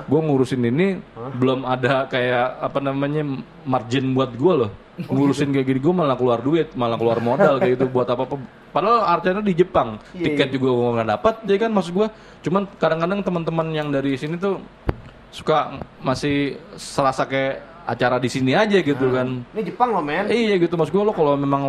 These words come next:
Speaker 1: mau di sana berangkat beneran nih, bisa berangkat, jangan lo bilang abis itu, "Wah, gua mundur nih, wah, gua nggak bisa, cancel nih soalnya,
Speaker 2: Hmm.
Speaker 1: eh,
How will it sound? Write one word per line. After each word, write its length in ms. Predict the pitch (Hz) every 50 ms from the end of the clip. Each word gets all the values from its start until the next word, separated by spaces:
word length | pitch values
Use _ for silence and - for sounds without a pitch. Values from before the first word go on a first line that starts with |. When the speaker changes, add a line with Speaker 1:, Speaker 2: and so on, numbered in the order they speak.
| 139 - - - -
Speaker 1:
mau 260 | - 131 127 127 123 123
di 120 | 123 123
sana 340 | - 120 120 151 196 214 175 - - -
berangkat 400 | - 123 120 127 135 143 220 190 160
beneran 380 | 135 - 135 165 208 240 233
nih, 140 | 220 220 208
bisa 180 | 185 185 - 208
berangkat, 300 | 180 190 202 214 196 170
jangan 180 | 147 127 131 131
lo 120 | 127 123
bilang 260 | 131 127 131 127 127
abis 220 | 120 127 117 123 123
itu, 320 | 104 135 127 123 120 - - - -
"Wah, 180 | - 190 180 147
gua 180 | 127 151 185
mundur 300 | 180 165 175 190 190 196
nih, 80 | 185 196
wah, 140 | 196 214 202
gua 220 | 160 151 196 202 170
nggak 100 | 170 170
bisa, 100 | - 202
cancel 300 | - 180 185 - 202 202
nih 120 | 202 208
soalnya, 260 | 196 185 170 185 196 180 139 127 - - - - - - - -
Speaker 2:
Hmm. 20 | -
Speaker 1:
eh, 360 | - 151 156 156 156 156 143